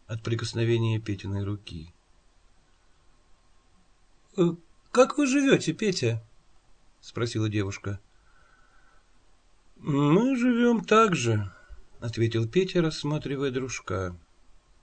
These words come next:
«А вы как живете, Маруся?» «Я окончила в этом году вторую степень. Теперь я, наверное, поеду в вуз». В вуз. Счастливая.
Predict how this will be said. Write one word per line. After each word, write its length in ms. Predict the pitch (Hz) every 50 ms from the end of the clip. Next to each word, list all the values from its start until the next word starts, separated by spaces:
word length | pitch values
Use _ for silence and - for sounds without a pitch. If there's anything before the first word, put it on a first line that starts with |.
| _ - _
«А 480 | - 143 135 139 139 135 131 135 135 135
вы 220 | 143 190 233 226
как 260 | - 214 214 208 180
живете, 640 | 185 180 202 196 196 185 180 175 - 180 175 170 156 _ _ _ - _ _
Маруся?» 640 | - - 147 151 160 160 160 156 151 - - 143 139 123 117 _ _ _ - _ _ _ _ _ _ _ _ _ _ _ _ _ - - _ _ _ - - _ _ _ _ _ _
«Я 360 | - - 220 254 262 285 285
окончила 540 | 277 - - 240 247 247 247 - 254 247 240
в 40 | 208
этом 220 | 214 - 208 208
году 240 | 196 196 202 180 214
вторую 360 | 208 - - 202 202 208 208
степень. 540 | 202 185 - - 160 151 139 - 151 151 156 - _ - _ _ - _ _ _ - - - -
Теперь 300 | - 185 175 185 196 190
я, 140 | 190 202 202
наверное, 440 | 202 196 175 175 175 175 180 180 175
поеду 460 | 175 175 165 156 151 160 143 156 160
в 80 | 151 139
вуз». 400 | 123 117 113 117 117 - - - - - - - _ _ - - _ - _ - - _ _ - _ - _ _ - _ _ _ - _ _ _
В 140 | - - 110
вуз. 760 | 107 110 110 107 110 113 120 123 117 113 110 - - - - _ _ _ _ _ _ _ - _ _ _ _ _ _ _ _ - - _ _
Счастливая. 1200 | - - - - - - 156 151 - - 113 113 110 110 104 98 101 98 95 98 104 104 98 92